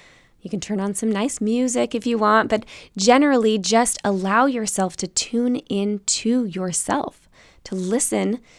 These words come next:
to the things that your soul is seeking. I'm reading a book right now called Think Like Da Vinci. I highly recommend it. I will link it in the show notes. For those of you who are in my Patreon group,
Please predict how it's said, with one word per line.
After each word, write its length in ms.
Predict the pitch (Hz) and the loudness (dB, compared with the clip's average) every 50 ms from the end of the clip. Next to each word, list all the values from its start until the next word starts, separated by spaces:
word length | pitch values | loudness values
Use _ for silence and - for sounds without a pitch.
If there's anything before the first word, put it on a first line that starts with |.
| _ _ _ _ - | _ _ _ _ -8
to 160 | - - 220 | -4 -2 -2
the 100 | 208 208 | -2 -2
things 500 | 196 - 208 202 202 196 196 190 - - _ _ _ _ | -4 -2 -2 -2 -2 -2 -2 -4 -6 -10 _ _ _ _
that 220 | - 190 - - - | -6 -6 -4 -4 -4
your 100 | 190 185 | -4 -4
soul 500 | 170 - - 185 175 175 175 175 180 - _ _ | -4 -4 -4 -4 -4 -4 -4 -6 -8 -10 _ _
is 240 | - 190 175 160 185 - _ | -6 -6 -6 -6 -10 -14 _
seeking. 540 | - - - - 185 190 - - 190 - - - _ _ _ _ _ _ _ _ _ _ _ - - _ _ _ - - | -12 -8 -6 -6 -6 -6 -8 -10 -10 -10 -12 -14 _ _ _ _ _ _ _ _ _ _ _ -20 -20 _ _ _ -10 -4
I'm 140 | 208 208 202 | -4 -2 0
reading 280 | 226 254 285 285 277 - | 2 2 2 0 0 -2
a 80 | - 185 | -4 -4
book 240 | 170 190 190 - - | -4 -4 -6 -4 -4
right 180 | 202 202 - | -6 -4 -4
now 320 | 214 208 208 220 247 277 262 _ _ _ _ - | -6 -6 -6 -6 -8 -8 -10 _ _ _ _ -16
called 440 | - - 190 190 185 180 175 - - | -8 -4 -2 0 0 -2 -2 -6 -10
Think 380 | - - - 196 196 196 - | -12 -6 -4 -4 -4 -4 -4
Like 200 | 185 180 180 - | -4 -4 -4 -4
Da 100 | - 190 | -6 -6
Vinci. 460 | 165 180 185 170 - - 220 233 247 | -4 -4 -4 -4 -2 -2 0 -2 -2
I 100 | - - | -4 -6
highly 400 | 180 - - - 214 220 220 233 | -8 -8 -6 -4 -2 0 0 0
recommend 400 | 208 175 160 - 175 170 160 165 | 0 -2 -2 -4 -4 -4 -2 -2
it. 220 | 175 202 226 - - - | -2 -2 -2 -4 -6 -8
I 140 | 190 185 | -4 -4
will 260 | 180 175 180 175 170 170 | -2 -2 -2 -2 -2 -4
link 200 | 175 180 190 - | -6 -6 -6 -6
it 80 | 190 | -6
in 80 | 190 185 | -6 -6
the 80 | 180 | -4
show 180 | 165 - 165 160 | -4 -4 -4 -4
notes. 320 | 165 165 208 233 - - - - - - - - - - _ - | -2 -4 -4 -6 -8 -12 -16 -16 -20 -20 -20 -20 -20 -20 _ -4
For 140 | - 208 190 | -2 0 6
those 280 | 190 202 196 190 185 | 6 6 6 6 4
of 160 | 208 190 180 175 | 4 2 2 2
you 240 | 190 196 185 185 | 0 2 2 2
who 200 | 170 160 208 175 | 2 0 0 0
are 120 | 175 170 170 | 0 -2 -2
in 200 | - 180 185 180 | -2 -2 -4 -2
my 140 | 170 175 170 | -4 -4 -6
Patreon 840 | - - 220 208 - - 214 190 175 175 170 170 175 175 175 - - _ _ _ _ _ _ _ _ _ _ _ _ _ _ _ - - | -4 -2 -2 -2 -2 -2 -4 -2 -2 -2 -2 -2 -4 -6 -8 -10 -16 _ _ _ _ _ _ _ _ _ _ _ _ _ _ _ -20 -20
group, 460 | - - 175 202 196 196 247 247 - | -14 -6 0 4 4 4 4 2 -2